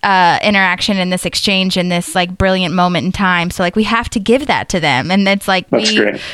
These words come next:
Speaker 1: wouldn't be here if it wasn't for their love of this couple. So, like, we have to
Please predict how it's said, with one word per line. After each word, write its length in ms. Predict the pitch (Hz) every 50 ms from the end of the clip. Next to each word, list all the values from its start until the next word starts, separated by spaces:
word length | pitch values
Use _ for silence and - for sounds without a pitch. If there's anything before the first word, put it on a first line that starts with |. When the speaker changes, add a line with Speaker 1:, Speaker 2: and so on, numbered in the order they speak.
| - - - -
Speaker 1:
wouldn't 520 | - 226 262 277 294 269 247 - - 202 202
be 220 | 240 240 262 294
here 260 | 285 262 214 196 180 175
if 120 | 185 -
it 100 | 202 135
wasn't 260 | 185 196 190 190 196 -
for 80 | 202
their 260 | 185 180 180 180 180
love 240 | 170 170 170 180 175
of 200 | 175 160 170 180
this 180 | 170 160 160 -
couple. 400 | - - 247 247 - 180 160 165
So, 160 | - - 185
like, 180 | 170 165 180 -
we 100 | 214 214
have 220 | 214 196 185 - -
to 340 | - 190 170 160 156 147